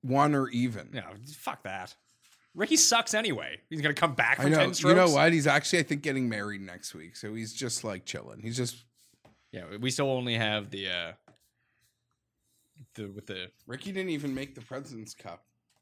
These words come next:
Speaker 2: Maybe they won't even take him.
Speaker 1: Maybe he says, "I don't wanna go."
Speaker 2: He seems like a guy who would wanna go.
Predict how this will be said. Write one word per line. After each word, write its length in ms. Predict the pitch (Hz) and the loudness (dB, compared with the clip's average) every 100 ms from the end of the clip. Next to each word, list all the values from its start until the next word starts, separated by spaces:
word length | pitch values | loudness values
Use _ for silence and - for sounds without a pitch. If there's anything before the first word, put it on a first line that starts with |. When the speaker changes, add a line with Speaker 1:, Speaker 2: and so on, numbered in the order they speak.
| _ _ _ _ - _ _ - | _ _ _ _ -20 _ _ -8
Speaker 2:
Maybe 160 | 170 | -4
they 100 | 160 131 | 0 0
won't 140 | 127 | -2
even 160 | 104 92 | -4 -8
take 260 | - 113 113 | -10 -10 -10
him. 120 | 98 _ _ _ _ _ _ _ | -14 _ _ _ _ _ _ _
Speaker 1:
Maybe 220 | 117 135 | -8 -6
he 100 | 156 | -4
says, 240 | 147 156 135 | -4 -4 -2
"I 100 | 139 | -2
don't 140 | 147 | 0
wanna 220 | 147 147 | -2 -2
go." 260 | 143 175 180 _ _ _ _ - _ _ _ _ _ _ _ | -2 -2 -4 _ _ _ _ -20 _ _ _ _ _ _ _
Speaker 2:
He 100 | 170 | -8
seems 220 | 180 147 | -6 -4
like 100 | 123 | -6
a 40 | 113 | -2
guy 200 | 110 101 | -2 -2
who 100 | 104 | -6
would 100 | 101 | -8
wanna 220 | 90 87 | -10 -12
go. 240 | 98 - | -14 -18